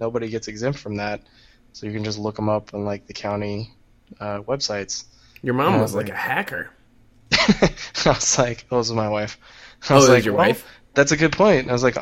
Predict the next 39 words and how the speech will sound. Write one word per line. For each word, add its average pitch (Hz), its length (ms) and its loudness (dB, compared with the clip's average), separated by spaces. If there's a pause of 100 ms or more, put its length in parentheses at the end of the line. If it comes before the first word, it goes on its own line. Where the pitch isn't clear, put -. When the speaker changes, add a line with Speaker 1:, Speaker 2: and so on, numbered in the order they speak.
(100)
Speaker 1:
"Honestly, 185 580 2 (420)
you 135 100 2
know, 123 100 6
the 117 120 0
day 123 260 4
of 123 100 4
the 123 120 2
unlisted 127 420 4
number 180 280 2
was 120 180 -2
sort 127 180 2
of 120 100 2
pre-internet, 139 760 2 (180)
so 120 460 0 (600)
now 123 400 4
it's, - 400 -4
it's - 160 -8
pretty 135 240 -4
broken. 139 400 0
There's, 113 200 0
like, 113 180 2
a 107 40 0
lot 107 300 0
of 123 100 -2
available 127 500 0
public 139 360 0
information." 151 800 0
So 117 220 -2
I 117 140 2
kinda 127 280 -2
feel 135 160 -4
like 123 220 0
a 110 40 -6
lot 113 200 2
of 117 80 -2
these 120 120 -2
security 135 360 -4
questions 107 520 -4
are, 107 320 -4